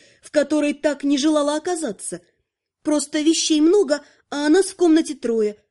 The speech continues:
В шкаф всё не помещается". "Перебирайся в отдельную комнату на факультете",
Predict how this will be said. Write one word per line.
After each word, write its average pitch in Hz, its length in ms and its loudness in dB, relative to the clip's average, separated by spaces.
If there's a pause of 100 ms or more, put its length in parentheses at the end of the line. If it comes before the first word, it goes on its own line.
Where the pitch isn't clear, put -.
(320)
В - 80 -12
шкаф 269 540 -4
всё - 240 -2
не 277 120 0
помещается". 277 840 -2 (840)
"Перебирайся 202 680 2
в 208 40 2
отдельную 196 480 2
комнату 202 420 0
на 196 80 0
факультете", 190 720 -2